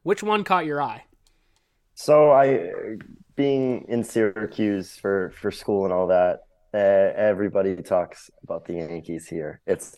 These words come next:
Speaker 2: awful. I hate it. Um,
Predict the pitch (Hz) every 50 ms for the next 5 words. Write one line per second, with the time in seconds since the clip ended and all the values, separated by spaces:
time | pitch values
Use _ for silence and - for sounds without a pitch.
0 | _ _ - 95 92 87 87 - - 87 82 78 78 87 90 87 82 80 - -
1 | 92 98 98 95 85 80 - - - - - _ _ _ _ _ _ - 110 104
2 | 98 101 107 101 101 98 95 90 90 90 87 87 87